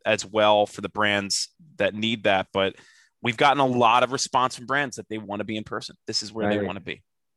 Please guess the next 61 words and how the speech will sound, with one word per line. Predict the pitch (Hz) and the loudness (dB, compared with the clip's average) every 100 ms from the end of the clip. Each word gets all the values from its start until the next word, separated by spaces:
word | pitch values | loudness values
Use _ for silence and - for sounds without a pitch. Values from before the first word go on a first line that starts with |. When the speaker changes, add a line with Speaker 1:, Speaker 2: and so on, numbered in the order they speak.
| - | -6
Speaker 2:
Right. | 101 95 - | -2 -4 -4
So | - 120 113 110 - | 0 2 2 -2 -6
are, | 113 117 - | -8 -8 -4
it, | 123 | -2
will | 123 113 117 | -2 0 2
it | 117 | 2
be | 110 | 0
a | 92 | -2
hybrid | 98 104 139 156 _ - | -4 -4 -2 -4 _ -12
event, | 139 156 127 | -8 -6 -4
or | 110 | -2
will | 110 | -2
the | 107 | 0
digital | 104 107 117 | 0 0 -2
things | 101 110 | 0 -2
be | 110 | -2
completely | 101 98 95 101 98 | -6 -8 -8 -6 -6
separate? | 95 95 107 104 - _ _ _ _ _ _ - | -6 -10 -10 -10 -14 _ _ _ _ _ _ -10
Speaker 1:
I | |
think | - - | -10 -6
if | |
we | 220 | -4
did | 160 175 | 4 4
a | 135 | 4
hybrid | 135 135 135 131 | 4 2 2 0
event, | 117 113 | 0 -2
we | - 113 | -4 -8
would | 107 | -6
probably | - 113 117 | -2 0 0
dilute | 107 107 107 101 | -2 -4 -4 -4
our | 95 - | -4 -6
audience. | 82 - - - - | -8 -8 -8 -6 -6
Speaker 2:
Right. | - | -4
Speaker 1:
So | - 127 117 113 - - 127 - | 0 4 4 2 -2 -6 -6 -4
it | 120 | -2
would | 120 110 | -2 -2
be, | 123 113 113 110 | -2 2 2 0
if, | - 117 | -2 -4
if | 123 - - | -6 -8 -4
you're | 127 | -2
trying | 123 143 139 | 0 2 2
to | 123 | 0
have | 127 123 - | 0 -2 -2
people | 131 117 | -6 -2
that | 113 | -2
are | 113 | 0
in | 113 | -4
person | - 123 117 117 107 | -4 -4 -4 -4 -8
drive | 95 110 107 | -2 0 2
Speaker 2:
Mm-hmm. | 131 | 0
Speaker 1:
something | 113 101 104 | -4 -8 -4
digital, | 113 107 107 104 98 95 82 | -4 -2 0 2 2 0 -4
what | 117 | 0
does | 147 139 | 0 2
that | 131 | 2
even | 120 110 | 0 -2
mean? | 113 104 | -2 0
How | 113 | -2
does | 113 | -2
that | 110 - | -2 -2
work? | 107 | -4